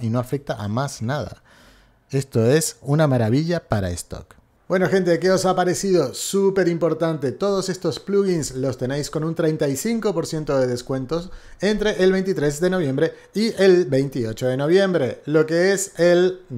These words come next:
Cyber Monday y el, eh, Black Friday de la gente de Retouch For Me.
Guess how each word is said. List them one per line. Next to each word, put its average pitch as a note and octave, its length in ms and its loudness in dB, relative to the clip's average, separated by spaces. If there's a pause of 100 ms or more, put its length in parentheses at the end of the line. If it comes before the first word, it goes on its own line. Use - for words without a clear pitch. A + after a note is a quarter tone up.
Cyber F3 420 2
Monday F3+ 420 0 (280)
y D3+ 140 2
el, D#3 300 4
eh, A#2+ 240 -4
Black A#2 220 -4
Friday E3+ 560 0
de F#3 220 0
la E3 80 -2
gente D#3+ 260 -4
de D3 160 4
Retouch B2+ 380 -4
For A#2+ 160 -4
Me. A2+ 180 -6